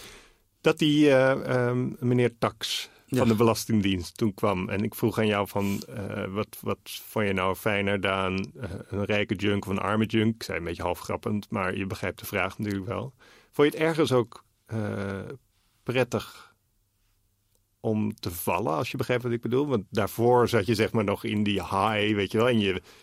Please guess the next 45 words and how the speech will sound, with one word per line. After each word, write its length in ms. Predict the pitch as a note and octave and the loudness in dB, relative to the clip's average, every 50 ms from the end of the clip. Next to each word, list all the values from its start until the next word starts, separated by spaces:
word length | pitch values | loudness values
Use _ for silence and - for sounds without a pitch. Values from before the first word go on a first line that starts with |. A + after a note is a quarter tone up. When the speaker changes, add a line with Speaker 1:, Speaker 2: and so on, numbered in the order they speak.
| _ _ - | _ _ -6
Speaker 1:
je 120 | - F#2+ | -4 -2
was 200 | F#2 G2+ G2 - | 0 0 0 0
een 160 | A2 G#2 G#2 | 0 0 0
held 440 | F#2 F2 F#2+ G2 G2+ G2 F#2 F#2+ - | 0 0 0 0 0 0 0 0 0
en 80 | G2+ F2+ | -2 -2
de 80 | G2 | -2
Ajax-tram 760 | G2+ G2+ G#2 G2+ G2 F#2 F2+ - - - - A2 G2+ F#2+ F#2+ G2 | -2 -2 -2 -2 -2 -2 -4 -4 -8 -6 -4 -4 -2 -2 -2 0
deinde 340 | G2 G2+ G2 F#2+ F#2 F#2+ G#2+ | 0 0 0 0 0 0 0
op 220 | A2 A2 - - | 0 -2 -2 -2
en 160 | G2+ G2 G2+ | -2 0 0
neer. 400 | G#2+ G#2+ G#2+ G2+ G2 G2 G2+ G2+ | 0 2 0 0 0 0 -2 -2
En 240 | G2+ G2 F#2+ F#2+ - - - - _ _ _ _ _ _ _ - | -2 -4 -4 -6 -6 -10 -16 -20 _ _ _ _ _ _ _ -6
daar 280 | A#2 A2 A2+ A2+ G2+ | -2 0 0 0 0
voelde 300 | - - B2+ A2 G2+ G2 G2 | -2 0 0 2 2 2 2
je 60 | G2 | 0
je 60 | G2 | 0
niet 140 | G2+ G#2 F#2 | 0 0 -2
prettig 300 | - G#2+ F#2+ - B2 A#2+ - | -2 -2 -2 0 0 0 2
bij, 240 | A#2+ A2+ A#2 B2 | 2 2 2 0
vertelde 360 | A#2 - - B2+ A#2+ A2+ A2 A#2 | -2 -2 0 0 0 0 0 0
je 60 | A2+ | 0
net. 280 | A2+ A#2+ C#3+ - - - | 0 0 -2 -4 -6 -6
Speaker 2:
Ja. 220 | - B2 A#2 - - - _ _ _ _ | -4 -4 -4 -4 -6 -14 _ _ _ _
Speaker 1:
Vond 260 | - - - C3 A#2+ | -14 -8 -4 -2 -2
je 60 | A2+ | 0
het 100 | G#2 G#2 | 2 2
makkelijker 540 | A2+ C3+ C#3+ C#3+ D3 C3 A2 - A2 A2 - | 4 4 4 4 2 2 2 2 -2 -4 -2
toen 180 | - A#2+ A2+ G#2+ | -2 0 0 0
het 320 | G#2+ - - - - - _ _ _ | 0 -2 -6 -12 -16 -18 _ _ _
fout 300 | _ - C3 C3 A#2 - | _ -2 0 0 0 0
ging? 240 | - A2 F2 F#2+ F#2+ - _ _ _ _ _ _ _ _ _ _ - | -2 -6 -6 -6 -8 -12 _ _ _ _ _ _ _ _ _ _ -10
Speaker 2:
Ja, 340 | D3+ E3 F3 F3+ F#3+ F#3 | -6 -4 -2 -2 0 0
misschien 340 | D#3 B2 - - - B2 G2 | 0 -2 -2 -2 -2 -2 -2
wel. 220 | G2 C3 E3 F3 F#3+ | -2 -2 -2 -2 -2
En 80 | D#3+ | -2
dan 80 | B2 A2 | -2 0
had 100 | A2 A2 | -2 -2
ik 100 | A2 - | -2 -2
ook 120 | A2+ A2 | -4 -4
weer 140 | - B2 A#2 | -2 -4 -4
iets 120 | G#2+ - | -4 -4
om 80 | A2+ G#2+ | -4 -6
voor 160 | - - G#2+ | -4 -6 -6
te 100 | - - | -6 -6
vechten. 340 | - - G#2+ - - - | -8 -8 -10 -10 -12 -16